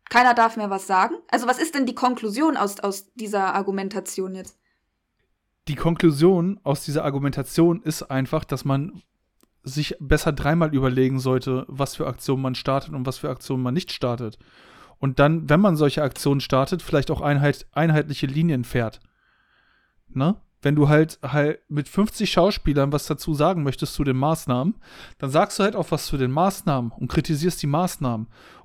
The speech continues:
Speaker 2: Und sch-, schlägst da nicht über die Stränge oder nimmst du noch andere Sachen, über die dich da lustig machst und die du satirisch aufarbeiten willst.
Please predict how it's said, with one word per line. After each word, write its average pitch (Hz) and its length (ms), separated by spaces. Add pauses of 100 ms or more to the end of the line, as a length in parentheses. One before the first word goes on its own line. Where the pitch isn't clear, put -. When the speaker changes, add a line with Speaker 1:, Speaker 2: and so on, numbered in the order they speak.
(120)
Speaker 2:
Und 139 140
sch-, - 160
schlägst 160 320
da 170 80
nicht 160 160
über 151 120
die 143 120
Stränge 170 340
oder 156 380
nimmst 151 340
du 170 40
noch 143 120
andere 165 240
Sachen, 139 260
über 127 160
die 127 240
dich 131 140
da 131 120
lustig 139 320
machst 143 220
und 135 100
die 135 100
du 131 100
satirisch 131 420
aufarbeiten 127 600
willst. - 240